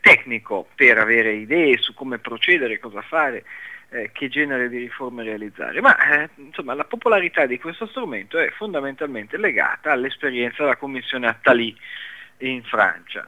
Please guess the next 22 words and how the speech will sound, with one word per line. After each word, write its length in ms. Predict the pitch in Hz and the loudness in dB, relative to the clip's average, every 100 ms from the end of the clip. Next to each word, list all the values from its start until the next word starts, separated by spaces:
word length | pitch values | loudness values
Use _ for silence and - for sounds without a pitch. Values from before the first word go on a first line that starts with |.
| - | -2
eh, 300 | 107 92 101 | 0 2 -2
esperienza 720 | - 226 208 143 196 - 247 | -2 -2 2 2 0 2 2
che 200 | - 98 | 4 4
ha 220 | 101 101 110 | 4 2 -6
visto 460 | 104 101 123 127 120 | -20 -6 -6 -4 -8
protagonisti, 1040 | 113 110 113 117 120 117 110 - 98 90 | -10 -4 -2 0 0 0 -2 -8 -6 -6
eh, 540 | - 90 73 60 50 90 | -8 -8 -8 -10 -12 -14
in 100 | 98 | -6
un'ottica 520 | 113 123 120 101 98 | 2 2 2 -4 -4
appunto 420 | - 123 113 98 | -4 -8 -8 -6
bipartisan, 720 | 320 - 196 104 - 92 87 | -4 4 6 6 4 -6 -8
un 120 | 107 | -12
presidente 480 | 107 95 113 110 107 | -16 -14 -8 -8 -8
di 100 | 101 | -8
destra 440 | 104 113 107 - 98 | 0 0 0 -8 -20
che 160 | - - | -20 -8
chiama 400 | 117 101 92 87 _ - - - - | -2 -2 -4 -12 _ -14 -14 -14 -12
un 160 | 127 | -8
intellettuale 800 | 127 117 113 110 - 131 120 104 101 | -8 -8 -8 -8 -2 6 6 6 -6
di 140 | 147 - | -10 -6
sinistra 720 | 165 208 147 - 104 82 - | 0 2 0 -4 -2 -2 -2
a 240 | 101 101 | 2 2